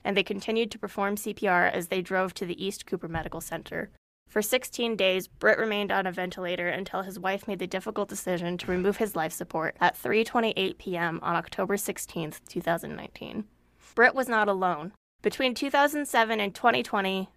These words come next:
Charleston County E M S administered ketamine five hundred fifteen times. Britt was also one of eleven thousand two hundred ninety-one individuals who was administered ketamine in two thousand nineteen in a pre-hospital setting,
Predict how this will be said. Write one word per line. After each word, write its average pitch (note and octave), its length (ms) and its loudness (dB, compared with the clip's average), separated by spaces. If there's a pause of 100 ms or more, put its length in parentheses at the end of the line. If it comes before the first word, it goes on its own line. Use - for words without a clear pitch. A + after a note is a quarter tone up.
(100)
Charleston C4 560 2
County G#3+ 500 0
E G3+ 40 0
M G3+ 120 0
S F3+ 220 2
administered G3+ 560 -2
ketamine G3 480 0
five A3 300 4
hundred G3 340 -2
fifteen F#3 480 -6
times. D3+ 500 -10 (240)
Britt B3+ 160 8
was C4 120 6
also C4+ 440 6
one A3 260 4
of F#3+ 220 0 (160)
eleven C4 440 2
thousand G3+ 500 0
two C4+ 220 -2
hundred A3 320 -2
ninety-one G3+ 480 0
individuals F3 760 -4 (360)
who A3 80 2
was G#3 160 6
administered A3 640 0
ketamine E3+ 580 0
in G3 120 -2
two A#3 160 -2
thousand A#3+ 320 2
nineteen F#3 460 -4
in F3+ 120 -2
a F3+ 60 -2
pre-hospital F3+ 720 -2
setting, D#3 420 -6